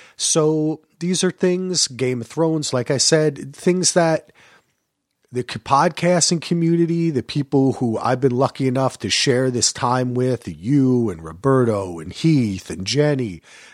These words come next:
and Sarah and just e-, everybody, uh, A, A Hustler, uh, D J Tim Hines, that, that they really do make the shows better,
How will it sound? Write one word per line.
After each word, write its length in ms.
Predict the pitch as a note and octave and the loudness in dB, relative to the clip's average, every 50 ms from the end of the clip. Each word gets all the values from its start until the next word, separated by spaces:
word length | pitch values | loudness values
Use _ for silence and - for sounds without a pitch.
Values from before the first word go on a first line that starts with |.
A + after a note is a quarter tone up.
| _ | _
and 160 | - F#2+ F#2+ | -16 -10 -2
Sarah 600 | G2+ - - - D#3+ D3+ D#3 D#3 D3 C#3+ B2 G#2 G2 | 0 2 2 4 4 4 4 4 4 2 0 -2 -4
and 140 | F#2+ G2 G2+ | -8 -6 -6
just 200 | C#3 C3 - - - B2 | -2 -2 -2 -4 -2 -2
e-, 100 | C3+ - - - | -2 -2 0 2
everybody, 800 | C#3+ D#3+ D#3+ D#3+ D3 B2+ A2 A#2 A2+ G#2 F#2+ F#2 F2+ F2+ - _ - - - - - - - - | 2 2 4 4 2 2 2 0 -2 -2 -4 -6 -10 -10 -12 _ -20 -20 -20 -20 -20 -18 -12 -10
uh, 80 | - - | -6 -2
A, 300 | C3+ D#3+ D#3 - - D3+ | 0 0 0 2 2 0
A 120 | D#3 C#3+ | 0 0
Hustler, 760 | B2+ - D#3+ F3 D#3+ - - - D3+ C3 A2 F#2+ E2 - - _ _ _ _ _ _ _ | 0 0 0 0 0 -2 -2 -2 -2 -4 -4 -6 -10 -14 -18 _ _ _ _ _ _ _
uh, 300 | - A2+ G#2+ F#2+ G2 F#2+ F#2 - _ _ _ _ _ _ | -12 -12 -10 -10 -10 -12 -14 -18 _ _ _ _ _ _
D 160 | - D#3+ D#3+ | -2 -2 0
J 200 | D3 E3+ E3+ E3 D3 | 2 4 2 2 2
Tim 260 | - - E3+ D#3+ D3 | 2 0 0 0 2
Hines, 640 | A2+ D3+ D#3 E3+ E3+ D#3 C3+ A2+ G2 G2 G2 - - | 0 0 0 2 2 0 0 -2 -4 -6 -10 -12 -6
that, 340 | - C#3+ C3+ C3 - - C#3 | -4 -2 -2 -2 -6 -6 -2
that 340 | C#3+ C#3+ D3+ D#3+ - - _ _ _ _ | 0 0 0 0 -2 -6 _ _ _ _
they 240 | C3 C#3 D#3 D#3+ D#3 | -2 0 0 0 0
really 320 | C#3+ D3 E3 E3+ E3 D#3 | 2 2 4 4 4 2
do 180 | C3+ B2 D3 C#3+ | 2 0 0 0
make 360 | B2+ A#2 C3 C3+ C3 - _ | 0 0 0 -2 -2 -4 _
the 100 | - B2 | -4 -2
shows 460 | A#2 - - C#3+ B2 B2 A#2+ G#2+ G2+ | -2 0 0 2 2 0 -2 -4 -6
better, 500 | F#2 F#2 A#2+ A#2 A#2+ C#3 D#3 E3 F3 - | -6 -6 -4 -4 -2 -2 -2 -2 -4 -10